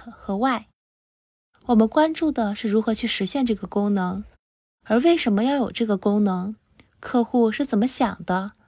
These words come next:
到底是在解决一个什么问题。在产业数字化中，最难的不是如何去实现一个功能，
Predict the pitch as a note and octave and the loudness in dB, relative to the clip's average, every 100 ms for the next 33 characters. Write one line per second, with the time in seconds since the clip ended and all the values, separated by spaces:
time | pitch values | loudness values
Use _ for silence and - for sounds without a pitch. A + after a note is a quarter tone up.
0 | _ _ _ - E4 C#4 A#3 C4 C#4+ B3+ | _ _ _ 0 2 2 0 0 0 0
1 | G3+ G3 G3 D4 - F#3 A3 D4+ C#4 B3+ | 0 2 2 0 0 0 2 2 2 -2
2 | F#3 F#3 G3+ - _ _ _ _ _ _ | -6 -8 -10 -16 _ _ _ _ _ _
3 | _ - G#3+ - G3 G3+ - G#3+ G#3+ A#3 | _ 0 0 0 0 0 -2 -4 -4 -2
4 | G#3+ - A3+ A3+ B3 _ - C#4 A#3 F#3+ | -2 -2 -2 -2 -6 _ -4 2 2 2
5 | F#3+ A3+ G#3 - G#3 A3+ A#3+ A3+ G#3+ B3+ | 0 0 0 -2 -2 -2 0 -2 -2 -4
6 | - F3+ D#4 C#4+ G3 F#3+ G3+ G3+ F#3+ F3+ | -2 -2 0 0 0 -2 -2 0 -2 -4
7 | G#3 | -8